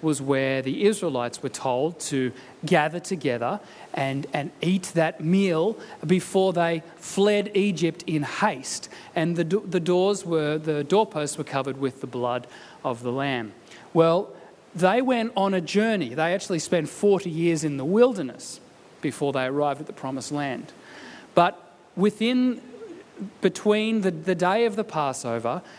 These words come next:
and the, the day when Moses met with God on Mount Sinai was fifty days.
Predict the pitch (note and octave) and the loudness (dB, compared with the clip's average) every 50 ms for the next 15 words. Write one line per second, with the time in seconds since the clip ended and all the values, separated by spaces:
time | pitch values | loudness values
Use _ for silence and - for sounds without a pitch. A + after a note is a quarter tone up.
0 | - - - - D#3+ E3+ G3+ - - - - - - - - - - - - - | -16 -8 -4 -2 -2 -2 -2 -6 -10 -16 -20 -20 -14 -12 -12 -12 -14 -18 -20 -14
1 | - F#3 E3+ E3+ D#3 F3 E3+ F3+ F#3 F#3+ F#3 F#3 E3+ E3 D#3+ E3 F3 F#3 F#3+ F3 | -4 -2 -2 2 4 2 4 4 2 0 0 0 0 0 2 2 2 2 2 0
2 | E3+ D3+ C3+ - - - - - F#3 A3 - - D#3 D3 - - D#3+ D#3 D3+ D3+ | 0 -2 -4 -4 -6 -6 -2 0 0 0 0 0 -4 -4 -2 0 2 2 2 0
3 | D3+ C#3 C#3 C#3 C3+ C3 D3+ D3 - - D3+ D3+ D#3+ D#3 C#3 B2+ A2+ A2+ A#2 B2 | -2 -4 -4 -4 -4 -4 -4 -4 -4 -2 0 0 0 0 -2 -2 -4 -4 -6 -6
4 | - - - - - D#3 - - - E3 C#3+ - - D3 C#3 C3+ B2+ A#2+ A#2 A2+ | -10 -14 -12 -8 -6 -6 -4 0 0 -2 -2 -2 -4 -4 -2 0 0 0 -2 -4
5 | G#2+ G#2+ A#2 A#2+ - - - - | -6 -8 -10 -10 -10 -10 -10 -10